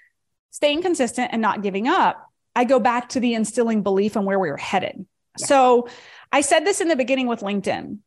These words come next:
Speaker 1: So hear me say this out loud. I will say it till the cows come home. Lead generation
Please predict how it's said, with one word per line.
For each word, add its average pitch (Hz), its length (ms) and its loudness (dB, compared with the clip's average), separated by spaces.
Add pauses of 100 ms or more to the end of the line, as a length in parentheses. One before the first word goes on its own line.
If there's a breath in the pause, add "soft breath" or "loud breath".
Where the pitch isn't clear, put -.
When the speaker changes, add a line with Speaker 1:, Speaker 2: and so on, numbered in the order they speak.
Speaker 1:
So 240 200 2
hear 277 240 0
me 311 120 4
say 269 220 2
this 233 200 0
out 196 160 4
loud. 180 360 0
I 254 420 2
will 240 240 2
say 254 480 2
it - 140 -2
till 254 140 -4
the 220 100 -4
cows 254 360 0
come 247 220 -4 (100)
home. 226 320 2 (420 loud breath)
Lead 247 280 2
generation 269 600 2